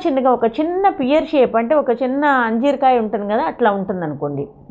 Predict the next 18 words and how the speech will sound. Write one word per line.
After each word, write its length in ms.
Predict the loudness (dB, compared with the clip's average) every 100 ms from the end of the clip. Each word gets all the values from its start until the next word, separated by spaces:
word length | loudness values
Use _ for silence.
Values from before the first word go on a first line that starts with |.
| -8
చిన్న 220 | -4 -2
పియర్ 340 | 0 2 2 4
షేప్‌లో 520 | 0 0 -2 -4 -6 -6
మనకు 260 | -6 -6
ఉంటుంది 300 | -8 -8 -8
యూట్రస్. 400 | -8 -8 -10 -10 -14 -18 -20 -20 -20 -20 -2
ఒకసారి 500 | 0 2 2 4 4
బిడ్డ 400 | 4 0 0 2
అనేది 460 | 4 4 0 -2 0
లోపల 460 | 2 2 2 0
అతుక్కున్న 600 | 2 0 -2 -4 -2 0
తర్వాత, 680 | 0 2 2 2 0 0 -4 -4 -10
అంటే 200 | -6 -2
implantation 760 | -2 -2 0 0 0 -2 -2 0
జరిగిన 320 | 0 0 -2
తర్వాత 340 | -2 0 -2 -4
స్లోగా 600 | -2 2 4 4 4 2
uterus 520 | 0 -2 -2 -2 -14